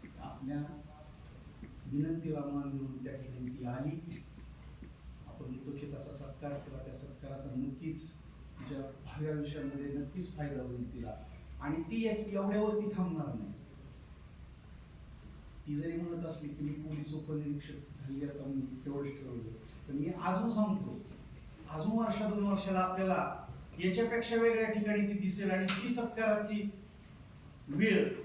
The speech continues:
नक्की आपल्यावरती येणार आहे. आणि मी शाळेमध्ये नक्की तो सत्कार सुद्धा आयोजित करणार आहे. तर त्या, त्याच्यासाठी सुद्धा आपण तिला परमेश्वराचरणी मनोकामना व्यक्त करूया.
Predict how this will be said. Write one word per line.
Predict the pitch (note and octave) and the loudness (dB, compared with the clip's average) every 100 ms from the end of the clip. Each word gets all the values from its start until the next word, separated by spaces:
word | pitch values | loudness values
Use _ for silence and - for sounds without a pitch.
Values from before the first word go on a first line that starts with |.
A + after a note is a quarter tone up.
| - | -2
नक्की | F3 G3 G3+ | 2 2 6
आपल्यावरती | G3+ G3 F#3+ F#3 F3+ F3+ E3+ | 6 6 4 4 4 2 2
येणार | E3 D#3+ | 2 2
आहे. | C#3+ A#2+ | 2 2
आणि | D3 | 0
मी | D#3 D#3 D3+ F3+ A3 - - - - - | 0 0 0 4 6 4 0 -8 -12 -10
शाळेमध्ये | - F3 D#3+ F3 F3+ F3+ | -2 2 2 2 2 4
नक्की | F#3+ G3 A3 | 2 2 2
तो | G#3+ | 2
सत्कार | G3 F#3+ G3+ F#3 | 2 2 2 0
सुद्धा | - E3+ | 2 4
आयोजित | D#3+ C#3+ C#3 | 4 4 0
करणार | C3 A#2+ A2+ G2+ | -2 -4 -4 -4
आहे. | G2+ - - - - | -6 -8 -10 -12 -10
तर | D3+ | -6
त्या, | D#3 D#3 E3+ E3 - | -2 2 2 0 -2
त्याच्यासाठी | E3 D3 - D#3+ D#3 | -4 -4 -2 -4 -4
सुद्धा | D3 D3 D3 | -4 -4 -2
आपण | C#3+ C#3+ C#3+ | -2 -4 -2
तिला | C#3+ C#3+ - - - - | -2 -2 -4 -10 -14 -8
परमेश्वराचरणी | C#3 C3+ C3+ C#3+ C#3 C#3+ C3 B2 | -4 -2 -2 -4 -4 -4 -4 -2
मनोकामना | B2+ C#3+ C#3+ C#3+ C#3 B2 | 2 2 0 -2 -2 -4
व्यक्त | B2+ - | -6 -8
करूया. | B2 A#2+ A2+ | -8 -6 -6